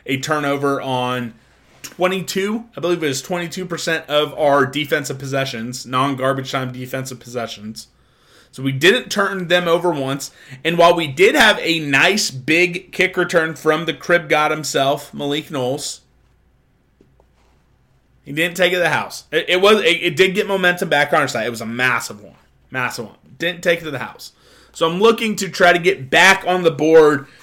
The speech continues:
with either a special teams touchdown, a defensive touchdown, or I will take a safety. 'Cause honestly, getting a safety is pretty lit. I, I love it when my team gets a safety. Final one,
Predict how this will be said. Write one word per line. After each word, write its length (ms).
with 120
either 300
a 60
special 480
teams 340
touchdown, 580
a 120
defensive 640
touchdown, 500
or 460
I 200
will 180
take 300
a 40
safety. 640
'Cause 120
honestly, 720
getting 240
a 60
safety 400
is 120
pretty 760
lit. 380
I, 160
I 160
love 440
it 100
when 140
my 100
team 220
gets 180
a 40
safety. 380
Final 400
one, 320